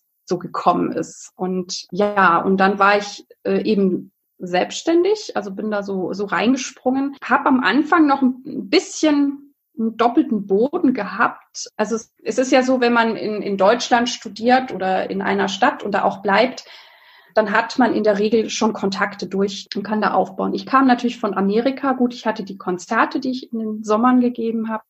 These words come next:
aber ich hatte ein bestimmtes Netzwerk nicht. Und dann hat sich sehr ge-, äh, sehr gut gefügt. Also,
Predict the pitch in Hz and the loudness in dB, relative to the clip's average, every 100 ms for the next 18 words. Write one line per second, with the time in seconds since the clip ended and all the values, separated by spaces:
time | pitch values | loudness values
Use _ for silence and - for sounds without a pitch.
0 | - 208 214 - 220 - 254 233 - 226 | -2 2 2 0 -4 2 2 2 -2 -2
1 | 220 - 202 196 - 190 196 196 269 - | -4 -4 -4 -4 -6 -6 -4 0 0 -2
2 | - 220 220 226 226 226 - - 202 214 | -4 -2 0 0 0 -2 -6 -2 2 4
3 | 254 262 262 262 254 - - - 240 233 | 4 2 0 -4 -4 -8 -14 0 0 2
4 | 240 - _ - - - 214 202 226 247 | -2 -4 _ -20 -12 -4 -4 0 2 2
5 | 254 247 - 254 415 - - 208 202 190 | 0 -4 0 2 2 -2 -6 -4 -4 -6